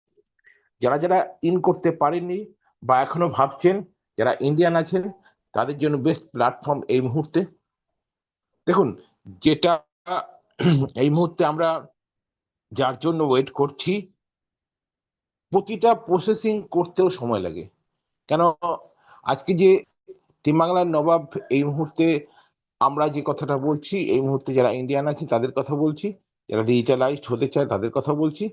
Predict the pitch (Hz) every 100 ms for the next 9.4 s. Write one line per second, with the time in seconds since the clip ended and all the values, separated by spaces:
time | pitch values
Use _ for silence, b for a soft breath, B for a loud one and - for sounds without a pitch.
0 | _ _ _ - 151 170 208 196 160 165
1 | 180 - _ _ _ - 208 - 160 156
2 | 208 208 202 202 - 156 156 160 120 123
3 | 120 160 139 90 _ _ _ _ _ _
4 | _ _ _ _ _ _ - 151 208 190
5 | 196 196 170 185 185 175 185 180 165 175
6 | 170 170 156 139 180 165 165 160 143 147
7 | 139 - 131 123 131 107 104 127 113 -
8 | 127 170 - b - - 110 110 196 98
9 | 104 - 151 190